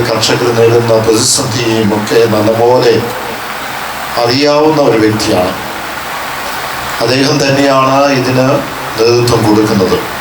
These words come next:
അതോടൊപ്പം തന്നെ നമുക്കറിയാവുന്നത് ബാങ്കുമായി ബന്ധപ്പെട്ടു. ഞാൻ അദ്ദേഹത്തിനെയും അദ്ദേഹത്തിൻ്റെ ടീം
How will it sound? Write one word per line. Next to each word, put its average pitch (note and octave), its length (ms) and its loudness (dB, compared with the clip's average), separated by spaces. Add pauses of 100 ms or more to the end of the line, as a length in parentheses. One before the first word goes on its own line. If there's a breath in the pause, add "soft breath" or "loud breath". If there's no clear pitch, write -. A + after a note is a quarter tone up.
(580)
അതോടൊപ്പം A2+ 500 2
തന്നെ A#2+ 220 4 (420)
നമുക്കറിയാവുന്നത് A#2 800 2 (140)
ബാങ്കുമായി A2+ 520 2 (100)
ബന്ധപ്പെട്ടു. G2 460 0 (1500)
ഞാൻ C3 140 0 (100)
അദ്ദേഹത്തിനെയും D3+ 600 2 (220)
അദ്ദേഹത്തിൻ്റെ C3 480 0 (100)
ടീം C#3+ 160 2